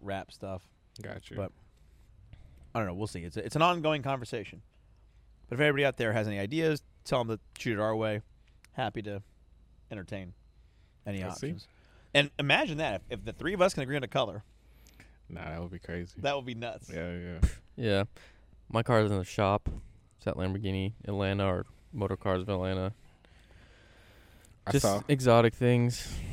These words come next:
Speaker 1: Yeah, he
Speaker 2: Nice.
Speaker 1: couldn't turn his car off or on. <laughs>
Speaker 2: Oh my God. Are you serious?
Speaker 3: Yeah.
Speaker 1: He couldn't turn it off.
Speaker 3: I was at a coffee
Speaker 2: I mean, I
Speaker 3: shop
Speaker 2: saw you
Speaker 3: and it
Speaker 2: say
Speaker 3: wouldn't
Speaker 2: that,
Speaker 3: turn
Speaker 2: but I
Speaker 3: off.
Speaker 2: thought you were playing.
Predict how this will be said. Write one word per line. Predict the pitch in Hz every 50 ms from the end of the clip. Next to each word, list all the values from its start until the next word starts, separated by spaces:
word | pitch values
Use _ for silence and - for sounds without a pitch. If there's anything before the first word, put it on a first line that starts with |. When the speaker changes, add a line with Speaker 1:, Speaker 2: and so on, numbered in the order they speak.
| - - - - - -
Speaker 1:
Yeah, | - 143
he | -
Speaker 2:
Nice. | - 202
Speaker 1:
couldn't | 175 160 143
turn | 160 151
his | 147 131
car | - - 143 139
off | 147 139 139
or | - 123
on. | 135 131 110 98 214 - - 233
<laughs> | 214 311 - - 139 - -
Speaker 2:
Oh | 135
my | - - 92 92 - 494
God. | - - - -
Are | - -
you | - 185
serious? | 180 - - 156 156 185 202 254 311 294 - - - - - - - -
Speaker 3:
Yeah. | - - 107 104 95 95 117 - - - - - - -
Speaker 1:
He | 415
couldn't | - - 262 247
turn | - 226 202
it | 185
off. | - 269 -
Speaker 3:
I |
was | 131 139 147
at | 170
a | 151
coffee | - - 139 165
Speaker 2:
I | 214
mean, | 214 214
I | 214
Speaker 3:
shop | 196 - -
Speaker 2:
saw |
you | - 247
Speaker 3:
and | 214 151
it | 117
Speaker 2:
say | 117
Speaker 3:
wouldn't | - - 220 -
Speaker 2:
that, | 147
Speaker 3:
turn | 131 139 135
Speaker 2:
but |
I | 143 143
Speaker 3:
off. | 135 98
Speaker 2:
thought | - 165 156
you | 151 147
were | 143
playing. | 143 - 196 196 180 147 117 104 104 110